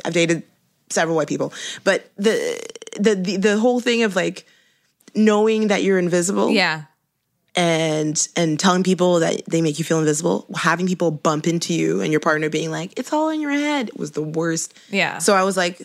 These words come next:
Speaker 1: "Let's just nip this in the bud for this new person and just send this to them so that they're
Speaker 2: Right.
Speaker 1: more aware of it." And I've been really good about telling the, I'm dating two people at the moment, um,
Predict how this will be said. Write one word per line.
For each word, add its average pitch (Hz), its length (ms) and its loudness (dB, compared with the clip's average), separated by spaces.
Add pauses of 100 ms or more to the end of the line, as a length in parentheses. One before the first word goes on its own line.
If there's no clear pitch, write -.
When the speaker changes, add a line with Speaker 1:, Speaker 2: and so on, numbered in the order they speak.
(220)
Speaker 1:
"Let's 359 160 -4
just 403 200 -2
nip 214 160 2
this 214 180 0
in 202 60 -2
the 190 80 2
bud 170 260 0
for 180 140 -4
this - 480 -6
new 214 260 4
person 180 640 0
and 180 100 2
just 170 200 0
send 202 360 2
this 165 180 0
to 170 120 0
them - 300 -2
so - 140 0
that 180 200 0
they're 175 160 2
Speaker 2:
Right. 175 60 -2
Speaker 1:
more 170 260 0
aware 165 560 0 (340)
of 170 140 -2
it." - 160 0
And 220 140 4
I've 202 120 0
been 208 240 0
really 202 280 0
good 185 200 0
about 170 360 -2 (160)
telling 170 300 2
the, 160 120 -8 (320)
I'm 185 80 0
dating 165 160 0
two - 100 -6
people 180 200 0
at - 20 -2
the 170 80 -4
moment, 160 260 -2 (140)
um, 147 340 -6